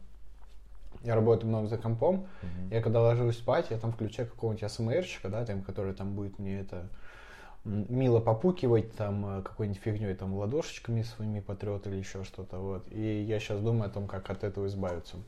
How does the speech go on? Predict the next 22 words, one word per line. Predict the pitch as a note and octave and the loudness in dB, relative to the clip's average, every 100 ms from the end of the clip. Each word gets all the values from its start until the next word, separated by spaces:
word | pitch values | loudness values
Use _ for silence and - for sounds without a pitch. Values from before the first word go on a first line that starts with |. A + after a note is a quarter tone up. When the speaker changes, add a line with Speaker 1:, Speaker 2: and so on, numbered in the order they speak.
| - | -8
Speaker 2:
Так | - | -2
вот, | G2 | -2
с | - | 0
информацией, | F#2 G2 G2+ D#3 - A2 | 0 2 2 0 0 0
мне | |
кажется, | G2+ - G#2 | 0 0 0
как | G#2 | 0
с | - | 2
едой, | A2 G#2+ | 4 6
лучше | F#2 G2+ F#2+ | 6 2 -2
правильно | - G2+ F2 D#2+ | 2 4 4 0
питаться, | D#2 - C3 D#3 - E2+ | -2 0 2 0 -4 -4
Speaker 1:
Мгм. | G2+ B2 B2 A2+ A#2 | 2 2 4 4 2
Speaker 2:
потреблять | - - F2+ F#2 F2 | 0 2 4 4 2
что-то | - - - E2+ D#2+ D2+ | -2 -4 0 2 4 4
лучше, | F#2+ C#3+ - F2 | 4 4 2 2
меньше | G2 A2+ A2+ | 4 4 2
калорий | A2+ A#2 A2 G2+ F#2+ | 2 4 6 4 2
потреблять, | F#2 F#2+ F#2 F#2+ F#2+ F#2+ F#2 | 0 0 0 0 2 0 -2
и | |
будешь | F2 A#2+ A2+ | 0 2 2
здоровее. | F#2 F#2+ F#2+ D#2+ D2+ - | 0 2 2 0 -2 -6